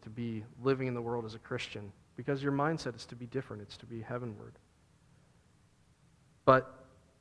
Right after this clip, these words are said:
even now, as we purify ourselves, because he is pure,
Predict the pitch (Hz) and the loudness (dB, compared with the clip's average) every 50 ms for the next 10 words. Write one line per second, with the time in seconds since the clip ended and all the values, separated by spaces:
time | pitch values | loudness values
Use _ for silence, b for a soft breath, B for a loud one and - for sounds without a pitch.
0 | - 147 143 156 160 139 131 123 123 127 - 131 120 - - - 147 135 131 - | 0 2 4 6 8 8 6 6 4 2 0 -2 -6 -4 -2 0 0 0 0 0
1 | 123 113 113 107 101 - - 104 101 107 120 131 - - - - 117 101 - 123 | 0 0 0 -2 -4 -8 -10 -8 -8 -10 -10 -12 -14 -14 -14 -12 -12 -10 -8 -8
2 | 117 107 - - - - 127 117 101 101 120 | -8 -8 -8 -8 -6 -4 -4 -4 -4 -6 -10